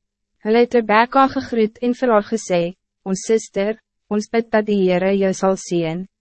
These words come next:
sodat jou nageslag baie duisende sal wees, sodat hulle ook al hulle vyande se stede sal oorwin."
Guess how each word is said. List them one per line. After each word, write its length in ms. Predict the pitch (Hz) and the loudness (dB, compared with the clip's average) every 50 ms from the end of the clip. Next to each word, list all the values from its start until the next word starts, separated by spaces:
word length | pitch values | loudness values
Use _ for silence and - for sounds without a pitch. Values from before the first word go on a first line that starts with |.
| _ _ | _ _
sodat 400 | - - 240 220 208 202 202 - | -8 -4 -2 0 0 0 0 0
jou 100 | 220 214 | 0 0
nageslag 680 | 208 202 196 202 208 - 247 - - 226 220 214 - - 175 | 2 4 2 2 2 0 -4 -6 -4 -2 -2 -2 -2 -6 -4
baie 320 | - 175 180 180 190 208 220 | 0 2 2 2 2 0 0
duisende 520 | 208 190 185 190 190 - 190 196 196 202 | 0 0 0 0 0 -2 -2 -2 -2 -2
sal 240 | - - 185 180 175 | -2 0 -2 -2 -2
wees, 480 | 165 160 156 160 160 165 180 - - - _ _ _ _ _ | -2 -2 -2 -2 -2 -4 -6 -10 -12 -16 _ _ _ _ _
sodat 360 | _ - - 226 226 233 226 226 | _ -8 -2 0 0 0 2 2
hulle 200 | 214 208 208 196 | 2 2 2 4
ook 220 | 208 208 196 - | 2 0 0 0
al 180 | 190 190 190 190 | -2 0 0 2
hulle 160 | 185 185 185 | 0 0 -2
vyande 560 | - - 208 202 190 175 170 170 175 175 175 175 | -4 -2 -2 -2 -2 0 -2 -2 -2 -2 -2 -4
se 160 | - - 180 | -6 -8 -12
stede 400 | - - - 196 196 202 214 220 | -10 -6 -4 -2 0 0 0 0
sal 260 | - - 185 175 175 | 0 0 -2 -2 0
oorwin." 540 | 180 185 180 175 180 175 170 170 165 165 160 | 0 -2 -2 -2 -4 -6 -6 -6 -8 -10 -12